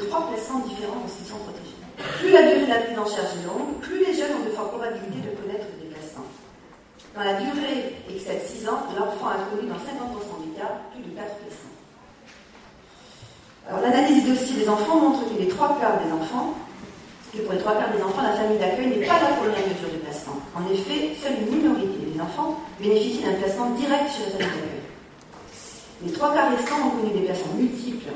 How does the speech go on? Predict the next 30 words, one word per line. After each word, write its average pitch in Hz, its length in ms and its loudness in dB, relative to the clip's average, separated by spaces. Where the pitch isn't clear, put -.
en 208 160 -2
pouponnière, 214 520 2
en 262 160 4
foyer 233 320 2
de - 80 -2
l'enfance, 151 400 -2
en 147 80 -4
établissement, - 560 -4
et 247 80 4
en 247 40 4
famille 220 280 2
d'accueil. - 320 -4
Ça 143 160 -6
va - 240 4
de - 160 0
deux 247 80 6
mesures - 480 2
à - 80 -4
six - 240 -4
mesures. - 320 -6
On 170 60 -2
a - 40 2
même 277 180 6
un, 226 40 8
un - 100 -4
cas - 220 2
d'un - 500 -2
enfant 143 320 -4
qui - 80 -2
a - 60 0